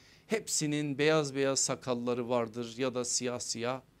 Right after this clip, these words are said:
İşleri güçleri Peygamber aleyhissalatü vesselamın yanında oturmaktır. Ya cihada gitmişlerdir ya da Mescid-i Nebevi'de oturmuşlardır, ibadet etmişlerdir.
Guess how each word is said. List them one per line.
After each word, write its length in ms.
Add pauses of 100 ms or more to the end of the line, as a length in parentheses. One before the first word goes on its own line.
(680)
İşleri 680
güçleri 920
Peygamber 600
aleyhissalatü 760
vesselamın 600
yanında 440
oturmaktır. 1000 (680)
Ya 220
cihada 420
gitmişlerdir 1080 (380)
ya 180
da 100
Mescid-i 520
Nebevi'de 420
oturmuşlardır, 1000
ibadet 480
etmişlerdir. 880